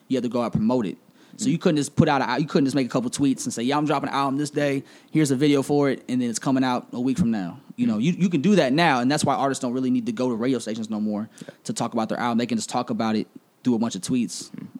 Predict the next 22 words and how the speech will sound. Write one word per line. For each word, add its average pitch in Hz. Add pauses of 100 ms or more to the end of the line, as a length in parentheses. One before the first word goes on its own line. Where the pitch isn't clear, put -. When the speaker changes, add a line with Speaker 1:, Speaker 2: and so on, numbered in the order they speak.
Speaker 1:
and 104
a -
couple 110
Instagram 107
posts. 104
Speaker 2:
But, 123
but 120
I 113
say 139
that 131
to 110
say 110 (100)
is, 104
uh, 95 (760)
like, 113
I 113
think 151
it 123
is 123 (260)
still 120
important 110 (120)
for 101